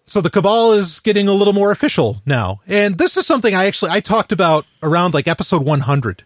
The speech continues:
or, eh, before episode one hundred. And how many years ago was that? Now we're at, like, episode two sixty something. Um, almost episode two seventy, where I said that,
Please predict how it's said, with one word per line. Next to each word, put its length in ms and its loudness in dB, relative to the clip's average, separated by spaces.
or, 140 2
eh, 140 0
before 380 0
episode 360 -2
one 160 -2
hundred. 340 -6
And 160 -2
how 100 0
many 140 0
years 220 0
ago 160 -2
was 100 -2
that? 240 -2
Now 240 -2
we're 160 0
at, 80 -4
like, 140 -6
episode 340 -4
two 160 -4
sixty 680 -6
something. 420 -8
Um, 180 -2
almost 300 0
episode 320 -4
two 160 -8
seventy, 420 -2
where 340 2
I 180 -2
said 380 0
that, 360 2